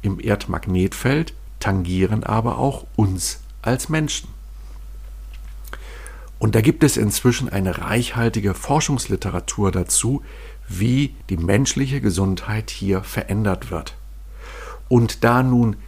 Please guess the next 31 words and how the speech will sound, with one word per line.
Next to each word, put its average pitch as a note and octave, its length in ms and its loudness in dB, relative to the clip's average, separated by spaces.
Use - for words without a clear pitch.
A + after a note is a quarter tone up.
das F2+ 300 0
Herz - 760 2
das G2 220 -2
größte E3 460 8
Feld A#2 420 4
ist - 460 -4
im F#2+ 120 -2
menschlichen G2 600 0
Körper, G#2 520 0
wundert D3 480 4
es - 200 -2
auch A2 260 0
nicht, A2 300 0
dass G2+ 200 0
gerade G2+ 360 0
über F2+ 340 0
dieses A2+ 540 -2
Einfallstor, C#3 840 2
so C3 140 2
möchte B2 300 2
ich A#2 120 -2
es A#2+ 200 -2
mal A2+ 200 2
nennen, G#2+ 340 0
die G2 100 -4
stärksten - 800 0
Interaktionen C3+ 1040 4
eintreten F#2 760 -2
können A#2 380 0
zwischen F#2 480 -2
dem, G#2+ 380 4